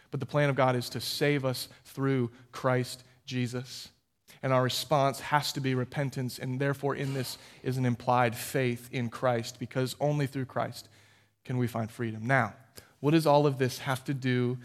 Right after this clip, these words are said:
with the Jesus Revolution movie and how you and I, I always think when we engage with the Word of God, we should walk away changed a little bit. We should walk into our day, like, how does our day change tomorrow because of what we studied today?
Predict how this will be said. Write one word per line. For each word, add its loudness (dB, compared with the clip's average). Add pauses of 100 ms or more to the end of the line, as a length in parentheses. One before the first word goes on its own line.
(160)
with -8
the -2 (180)
Jesus 2
Revolution 2 (120)
movie 2
and -2
how 2
you 2
and 2
I, 2 (340)
I 2
always 6
think -2
when 0
we 0
engage 0
with -8
the -8
Word 0
of -4
God, 2
we -2
should -6
walk 6
away 0
changed -4
a -8
little -6
bit. -10 (800)
We 4
should -2
walk 8
into 6
our 8
day, 4
like, 2
how 6
does 2
our 6
day 2
change -4
tomorrow 0
because -4
of -4
what -2
we -8
studied -4
today? -8